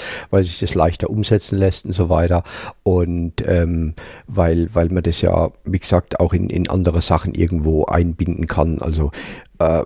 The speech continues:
wo die Leute sagen, "Ja, wir haben dann tatsächlich echten Sex", aber zum Beispiel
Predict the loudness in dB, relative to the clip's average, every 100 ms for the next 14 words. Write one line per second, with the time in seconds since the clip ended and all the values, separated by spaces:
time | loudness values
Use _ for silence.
0 | -6 -16 -14 0 0 2 2 2 2 2
1 | 2 2 2 2 2 2 0 0 2 0
2 | 2 0 0 -2 0 0 -2 0 0 0
3 | -2 0 0 2 2 0 -4 -4 0 0
4 | 0 -4